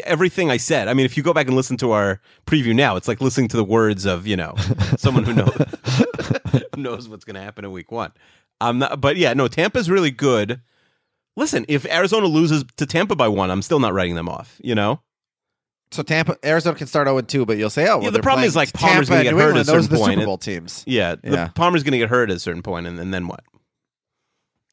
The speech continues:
Speaker 2: Oh, well, then, then they really are in trouble.
Speaker 1: Yes.
Speaker 2: But Palmer did not look very good in week, you know, against
Speaker 1: No, and again, he's old. Like, sometimes you just lose it. Maybe
Speaker 2: And
Speaker 1: he's
Speaker 2: it,
Speaker 1: losing.
Speaker 2: I think it's the Jake Delhomme thing. When you throw that many interceptions and look bad, that bad in a playoff game, maybe the next year you're just, you know.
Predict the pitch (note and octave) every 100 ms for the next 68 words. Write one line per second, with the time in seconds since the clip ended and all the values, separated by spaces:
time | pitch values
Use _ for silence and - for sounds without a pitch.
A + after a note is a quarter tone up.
0 | - A#2 B2 C3 C3 C#3 C#3+ C3+ A#2 G2
1 | F#2+ F#2 E2+ C#2+ - A#1 - _ _ _
2 | - - - _ _ _ _ - E3+ -
3 | B3+ F4 E3+ D#3 E3+ D#3+ B2 C3+ A#2 D3+
4 | A#2+ G#2+ - C#3+ B2+ G2 F#2+ A2+ F3+ C#3+
5 | - C#3+ G3+ A#3 B3 E3+ G3+ G3 B3+ A#3
6 | B2 - E3+ G3+ G3+ G#3+ G3+ F#3 - E3+
7 | A3+ C3 - _ _ _ _ - C#3+ G3+
8 | E3+ G3 F#3 D#3+ E3 F#3+ B3 A3+ - G3
9 | F#3+ G3+ F#3 F3 A#3+ D#3 A#2+ C3+ C#3+ F#3+
10 | G3 F3 F3 E3 C#3 D#3+ D#3 C#3 A#2+ A#2
11 | A#2+ B2 B2 C#3 C3+ C3 A2 - C3+ B2+
12 | F#2 F2 G#2 B2+ B2+ C3+ - A#2 D3 F#2+
13 | G2 - - F2+ F2